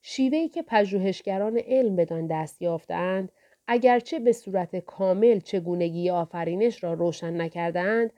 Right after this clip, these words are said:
حداقل ما را به چند نتیجهٔ مثبت رسانده‌اند. از جمله: یک، بیپایگی سخن ادیان را در مورد آفرینش با حقایق علمی ثابت کرده‌اند.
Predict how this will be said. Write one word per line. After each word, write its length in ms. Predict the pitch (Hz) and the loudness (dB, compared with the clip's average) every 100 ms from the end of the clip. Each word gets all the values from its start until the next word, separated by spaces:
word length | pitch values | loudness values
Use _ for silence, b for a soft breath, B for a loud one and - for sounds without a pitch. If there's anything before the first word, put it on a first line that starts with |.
| b b b | b b b
حداقل 580 | 277 277 294 294 320 302 | 0 2 2 0 -2 -2
ما 160 | 302 | 0
را 120 | 302 | 2
به 120 | 247 202 | 2 -2
چند 400 | - 254 262 233 | -4 -2 0 0
نتیجهٔ 440 | 190 185 190 220 | -4 -6 -2 0
مثبت 500 | 202 170 - 214 208 | 2 -2 -2 -6 -4
رسانده‌اند. 640 | 170 - 151 156 151 165 160 | -8 -8 -10 -10 -12 -16 -6
از 180 | 202 196 | -4 0
جمله: 420 | 208 214 220 226 _ _ _ _ | 2 4 2 2 _ _ _ _
یک، 360 | 190 160 - _ _ _ _ | -2 -2 -4 _ _ _ _
بیپایگی 760 | 208 214 - 220 214 214 208 277 | -2 -2 2 2 2 0 -2 -4
سخن 360 | 240 196 202 208 | -4 -6 -4 -4
ادیان 540 | - 180 165 185 202 | -4 -4 -4 -2 0
را 100 | 196 | 0
در 200 | 180 175 180 | 0 0 0
مورد 260 | 190 220 | 0 2
آفرینش 800 | 226 175 - 151 160 165 175 165 - b b - | 2 0 -4 -8 -6 -6 -8 -10 -16 b b 2
با 120 | 226 | 4
حقایق 480 | 220 220 226 262 262 | 4 4 6 6 4
علمی 340 | - 185 196 | 0 0 -4
ثابت 460 | - 190 160 147 - | -4 -2 -2 -4 -10
کرده‌اند. 680 | - - - - - _ | -20 -20 -20 -20 -20 _